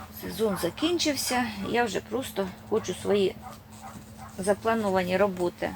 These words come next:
доробити і буду вже, буду вже займатися своїми справами домашніми.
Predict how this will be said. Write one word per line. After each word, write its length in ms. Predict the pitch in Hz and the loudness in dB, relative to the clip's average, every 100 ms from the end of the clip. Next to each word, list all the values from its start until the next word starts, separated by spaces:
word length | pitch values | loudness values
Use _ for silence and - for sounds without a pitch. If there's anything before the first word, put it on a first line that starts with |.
| - - | -8 -2
доробити 560 | 196 196 196 339 427 - - - - - - - - - - - - - - | 0 2 4 2 2 -6 -12 -14 -14 -14 -14 -14 -12 -10 -8 -8 -10 -14 0
і 260 | 233 294 320 - | 4 6 4 0
буду 320 | 180 240 226 | -4 -2 0
вже, 340 | 190 196 220 226 - - - - - - - - - - - - - - | 2 4 2 0 -10 -14 -12 -10 -10 -12 -16 -16 -14 -12 -12 -12 -6 2
буду 200 | 277 302 | 6 8
вже 160 | 240 | 8
займатися 520 | 220 208 196 277 - | 8 8 8 6 6
своїми 680 | 226 - 196 196 220 202 196 190 - - - - - | -2 0 2 4 4 2 0 -4 -12 -16 -16 -14 -10
справами 680 | - 202 247 220 196 196 - | 2 8 10 8 6 2 2
домашніми. 840 | 180 196 196 175 - - 170 - | 4 4 6 4 2 0 -2 0